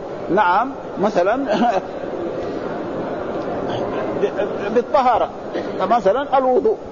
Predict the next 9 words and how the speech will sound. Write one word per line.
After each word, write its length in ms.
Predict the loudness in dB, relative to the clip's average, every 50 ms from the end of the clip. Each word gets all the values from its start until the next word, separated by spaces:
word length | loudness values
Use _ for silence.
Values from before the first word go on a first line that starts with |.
| -10 -10 -8 -8 -8 -8 -6 -6 -6 -6 -6 -6 -6 -4 0 4
والغسل، 540 | 4 4 6 6 4 4 4 2 2 -2 -10 -12 -12 -10 -10 -8 -8 -8 -8 -6 -6 -6 -6 -6 -4 -4 -4 -4 -2 2
ها؟ 300 | 4 6 6 6 4 2 0 -6 -8 -4 0 2
وبعدين 400 | 4 4 4 4 2 2 2 2
ستر 340 | 2 2 4 4 4 4
العورة، 460 | 4 4 4 4 4 4 4 2 2 0 -2 -8 -10 -10 -8 -8 -8 -8 -6 -6 -6 -6 -6 -6 -4 -6 -6 -6 -6 -6 -6 -6 -2 2 2
ها؟ 160 | 4 4 2 0 -6 -8 -2 0
وطهارة 640 | 0 2 4 4 6 6 6 4 4 2 2 2 0
ال-، 100 | 0 2
ال-، 280 | 2 2 2 0 0